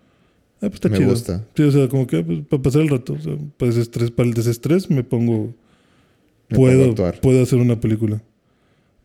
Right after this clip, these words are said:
Speaker 1: Pero la verdad no me interesa. O sea, a ella le interesa, pues, la química. O sea, hacer, descubrir cosas. Y creo que sí ha descubierto varios, eh, varias, varias cosillas. Tiene muchos papers y todo.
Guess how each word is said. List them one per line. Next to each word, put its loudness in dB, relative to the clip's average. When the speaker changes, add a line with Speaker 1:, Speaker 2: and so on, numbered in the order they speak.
Speaker 1:
Pero 4
la 4
verdad 2
no 2
me 2
interesa. -4
O -18
sea, 0
a 0
ella 2
le 2
interesa, -4
pues, -6
la -12
química. -20
O -4
sea, -2
hacer, -4
descubrir -6
cosas. -2
Y -6
creo -4
que -2
sí -2
ha 2
descubierto 0
varios, -2
eh, -2
varias, -8
varias 0
cosillas. -4
Tiene -2
muchos -4
papers -8
y -10
todo. -10